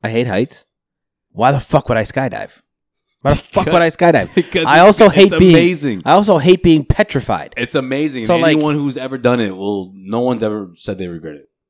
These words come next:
Speaker 1: Yes, the only people that have said they regretted it were the people that died. Okay,
Speaker 2: <laughs> Who died? Tell me who.
Speaker 1: I'm sh-, um, I don't know. Frank Bishop. Look it up. I'm sure Frank Bishop at one point died skydiving.
Speaker 2: The only ones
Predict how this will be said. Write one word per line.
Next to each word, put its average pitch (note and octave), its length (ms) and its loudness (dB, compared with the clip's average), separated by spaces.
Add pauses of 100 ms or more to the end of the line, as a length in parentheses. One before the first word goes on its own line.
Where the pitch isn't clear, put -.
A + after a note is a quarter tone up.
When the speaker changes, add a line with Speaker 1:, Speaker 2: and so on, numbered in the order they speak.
(460)
Speaker 1:
Yes, C#3 360 2 (140)
the C3+ 140 -2
only E3 120 0
people D#3+ 280 -4
that D#3 140 2
have C#3 120 -4
said C#3+ 160 -4
they C#3 80 4
regretted B2 420 2
it G3 220 -2 (100)
were B2+ 100 -8
the B2 60 -2
people C3+ 200 -2
that B2 200 -4
died. F2+ 380 -4 (280)
Okay, A#2+ 280 0
Speaker 2:
<laughs> - 60 -10
Who F#3+ 240 2
died? D3+ 400 -4
Tell C3+ 140 -8
me B2 120 -12
who. F#2+ 180 -12 (140)
Speaker 1:
I'm A#2+ 220 -4
sh-, - 240 -8
um, A#2 520 2
I C3+ 120 -2
don't D3+ 100 -2
know. G2+ 160 -4
Frank F3 500 -4
Bishop. D3 400 0 (140)
Look D#3 220 -6
it D#3+ 80 4
up. - 180 0
I'm B2+ 160 0
sure D#3+ 240 6
Frank E3+ 420 0
Bishop D3+ 440 0 (260)
at B2+ 160 2
one D3 220 0
point C3+ 340 -6
died C3 300 4
skydiving. F#2 560 -2 (600)
Speaker 2:
The F2+ 80 -18
only B2 200 -6
ones C#3 480 -6